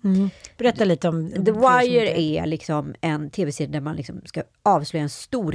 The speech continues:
Speaker 2: knarkkartell liksom i Baltimore, i gettorna. Det är liksom levereras, det är väldigt många människor som dör, det är väldigt många människor som så här, eh, far illa ut och så vidare. Och de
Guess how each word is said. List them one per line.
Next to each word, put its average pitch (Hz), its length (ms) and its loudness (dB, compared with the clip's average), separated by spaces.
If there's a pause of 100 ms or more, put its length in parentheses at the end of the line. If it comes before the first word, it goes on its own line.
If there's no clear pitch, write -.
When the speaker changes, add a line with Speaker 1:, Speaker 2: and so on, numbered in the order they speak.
Speaker 2:
knarkkartell 175 1500 -6
liksom - 400 -12
i 160 380 -2 (280)
Baltimore, 185 640 0
i 156 320 0
gettorna. 165 560 -2 (140)
Det 175 120 0
är 190 100 4
liksom 175 240 -2
levereras, 165 560 -2 (120)
det 185 100 -4
är 202 60 0
väldigt 190 220 0
många 202 140 -2
människor 185 240 -2
som 156 220 0
dör, 233 600 4
det 180 100 -2
är - 20 -4
väldigt 160 160 -4
många 160 160 -4
människor 151 320 -4
som 139 180 -6
så 139 80 -6
här, 147 200 -6 (220)
eh, 156 200 -8
far 165 480 0
illa 156 460 -2
ut 156 280 -2
och 139 60 -8
så 156 80 -8
vidare. - 380 -6 (340)
Och - 240 -12
de 196 180 -4